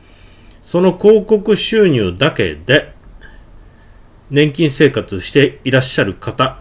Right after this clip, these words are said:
よりも多いです。広告収入だけで年金としていただく金額よりも多いということですね。ですから、年金が少ないんだということで、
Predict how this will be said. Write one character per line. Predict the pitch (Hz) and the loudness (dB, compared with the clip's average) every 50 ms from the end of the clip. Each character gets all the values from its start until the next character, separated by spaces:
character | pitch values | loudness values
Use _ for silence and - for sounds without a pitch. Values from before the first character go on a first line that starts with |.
| - - | -10 -4
よ | 131 117 113 | -2 -2 -2
り | 104 101 | -2 -2
も | 120 135 131 - - - - - | -4 -4 -6 -8 -12 -20 -10 -2
多 | - 147 127 104 | 2 2 2 2
い | 85 69 | 0 -4
で | - 76 | -8 -14
す。 | - - - - - - - - - - - - - - - - - - - - | -14 -14 -14 -16 -16 -20 -20 -20 -20 -20 -20 -20 -20 -20 -20 -20 -20 -20 -14 -8
広 | - 117 98 92 | -6 -4 -4 -4
告 | - 104 95 - 104 | -6 -10 -10 -8 -8
収 | 90 - - 110 95 | -8 -8 -6 -6 -4
入 | 95 95 87 87 | -4 -4 -6 -6
だ | 92 117 113 | -6 -8 -6
け | - 117 | -6 -4
で | 113 131 165 165 - - - - - - - - - - - - - - - | 0 0 0 0 0 -6 -20 -20 -20 -20 -20 -20 -20 -20 -20 -20 -20 -18 -6
年 | - 131 123 123 113 | -2 0 0 0 0
金 | 120 - 123 113 104 | -2 -4 -6 -6 -4
と | - 113 | -4 -6
し | - - | -4 0
て | - 151 | 2 2
い | 135 - | 2 2
た | - 120 | 0 -2
だ | 113 127 120 | 0 0 -2
く | 113 - 139 135 123 | -2 -2 -4 -4 -4
金 | 131 - 127 117 | -4 -4 -6 -4
額 | 113 107 104 92 - 107 | -4 -4 -6 -6 -4 -4
よ | 101 101 | -4 -4
り | 101 127 | -2 -2
も | 151 185 180 180 - - - - | 0 0 -2 -2 -6 -20 -12 -4
多 | - 160 185 147 | 2 4 4 4
い | 87 73 - - - - - - | 2 0 -6 -16 -20 -20 -20 -16
と | - - | -12 -10
い | 80 82 | -10 -10
う | 80 | -10
こ | - 78 | -12 -12
と | 76 73 73 | -14 -14 -16
で | 73 76 | -16 -16
す | - - | -8 -4
ね。 | 139 147 147 131 131 - - - - - - - - - - - - - - | -2 0 0 -2 -4 -8 -16 -20 -20 -20 -20 -20 -20 -20 -20 -20 -20 -10 -4
で | 139 135 | -4 -4
す | 131 | -2
か | - 160 | 0 2
ら、 | 131 110 98 87 80 71 - - - - - - - - - - - | 2 2 2 0 -2 -6 -10 -16 -20 -20 -20 -20 -20 -20 -20 -16 -10
年 | 117 104 107 127 127 | -4 -2 -2 -2 -2
金 | 131 139 143 | -4 -4 -4
が | 147 139 | -4 -4
少 | 135 - - | -4 -4 -4
な | 147 143 | 0 0
い | 139 | 0
ん | 123 | 0
だ | 107 101 92 | -2 -4 -8
と | - - - - - - - - | -12 -14 -20 -20 -20 -20 -20 -14
い | - 110 | -10 -10
う | 98 | -10
こ | 95 - 104 | -8 -10 -8
と | - 104 98 | -8 -6 -6
で、 | 95 95 95 92 90 | -4 -4 -4 -6 -8